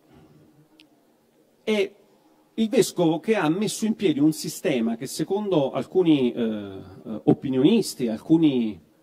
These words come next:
esperti australiani, si chiama il Melbourne Response, ha, eh, sistematicamente protetto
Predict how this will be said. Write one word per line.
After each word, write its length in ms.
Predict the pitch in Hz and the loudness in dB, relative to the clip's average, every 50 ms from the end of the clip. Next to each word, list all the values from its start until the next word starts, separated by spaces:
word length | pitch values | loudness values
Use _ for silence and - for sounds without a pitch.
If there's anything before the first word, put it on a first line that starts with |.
| _ _ _ _ _ _ _ _ _ _ _ _ - | _ _ _ _ _ _ _ _ _ _ _ _ -14
esperti 640 | - - - - - 214 214 190 139 - - - 127 | -12 -12 -12 -6 -4 0 0 0 0 0 -4 -6 -4
australiani, 880 | 117 113 113 - - 139 127 123 127 123 110 101 101 107 120 139 147 - _ _ _ | -4 -4 -6 -6 -6 -4 -4 -2 -2 -4 -4 -4 -6 -8 -6 -8 -8 -10 _ _ _
si 180 | - - - | -20 -16 -4
chiama 300 | 156 156 135 127 127 123 | -4 -2 -2 -2 -4 -4
il 140 | - 151 120 | -2 0 2
Melbourne 520 | 139 165 185 185 175 151 160 151 135 127 | 2 4 2 2 0 0 -2 -2 0 0
Response, 640 | 131 120 110 - - 110 107 131 - - - 170 - - _ _ _ - | -2 -2 -4 -6 -8 -8 -8 -8 -10 -8 -8 -10 -10 -10 _ _ _ -8
ha, 300 | 208 208 208 185 - - | -6 -4 -4 -6 -8 -4
eh, 320 | - 151 143 139 135 135 - - _ | -4 -4 -2 -2 -6 -6 -8 -12 _
sistematicamente 920 | - - - 220 - - 233 226 214 214 208 208 226 233 254 277 - - - | -12 -10 -8 -8 -6 -2 0 0 0 -2 -6 -6 -6 -4 -4 -4 -4 -6 -6
protetto 960 | - 160 170 170 - 202 190 - _ _ _ - 131 113 - - - _ _ | -4 -4 -4 -4 -2 -4 -6 -6 _ _ _ -4 -4 -4 -4 -6 -16 _ _